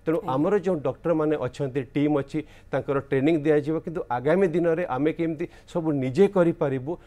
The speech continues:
Speaker 1: ଆମ ଓଡ଼ିଶାବାସୀ ସମସ୍ତଙ୍କର ଯାହାର ଯାହା ବି ପ୍ରୋବ୍ଲେମ୍ ଅଛି, ତାକୁ ସମାଧାନ କରାଯାଇପାରିବ ଓଡ଼ିଶାରେ, ସେ
Speaker 2: ବିଲକୁଲ।
Speaker 1: ଦିଗରେ ପଦକ୍ଷେପ
Speaker 2: ଏବଂ,
Speaker 1: ନିଆଯାଉଛି।
Speaker 2: ଅ, ଇଏ, ଏ, ଡକ୍ଟର ମେନନ, ହମେଶା ସେ ଇଏ ରहा है कि ओडिशा में सॉम हॉस्पिटल का अगर बोले तो इसका एक अपना क्रेडिबिलिटी है।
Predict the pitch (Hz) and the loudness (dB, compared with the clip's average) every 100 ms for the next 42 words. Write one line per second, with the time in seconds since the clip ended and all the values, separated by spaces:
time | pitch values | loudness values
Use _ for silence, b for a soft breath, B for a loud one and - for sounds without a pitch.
0 | b 143 156 - 123 151 165 175 160 156 | b -2 0 0 0 -2 -4 -4 -4 -6
1 | 190 - 147 196 190 214 208 208 151 147 | -8 -4 -2 -2 0 -2 0 -4 -4 -6
2 | 170 190 - B B - 139 180 180 - | -4 -6 -8 B B -6 -2 0 -2 0
3 | 180 147 160 151 143 170 147 131 139 120 | 2 4 4 4 0 -4 -4 -6 -8 -4
4 | 113 117 170 170 151 143 151 147 139 135 | -2 2 0 2 0 0 0 -2 -4 -2
5 | 131 127 - 175 165 - - 156 127 135 | -4 -4 -4 -2 -2 -8 -4 0 0 0
6 | 131 156 120 110 113 147 127 107 127 101 | 0 0 -2 -2 0 -2 0 0 0 -2
7 | 92 - 185 190 214 233 294 302 214 202 | -6 -4 -2 -2 -2 -2 0 2 2 2
8 | 208 214 269 269 285 240 240 247 294 285 | 0 0 -2 -2 -2 -4 -4 -2 -2 -2
9 | - 277 277 240 262 247 220 202 226 214 | 0 0 0 -2 -2 0 0 0 0 -2
10 | 254 320 330 330 - 269 359 320 269 - | -2 -4 -4 -4 -2 0 0 0 -2 -2
11 | 277 285 294 285 262 262 233 247 269 277 | -6 -2 2 2 2 0 -2 -2 -2 -4
12 | 269 - 359 392 349 - 302 311 285 220 | -6 -6 -4 -4 -4 -6 -4 -2 -2 -2
13 | 220 247 233 233 254 | -4 -6 -6 -6 -6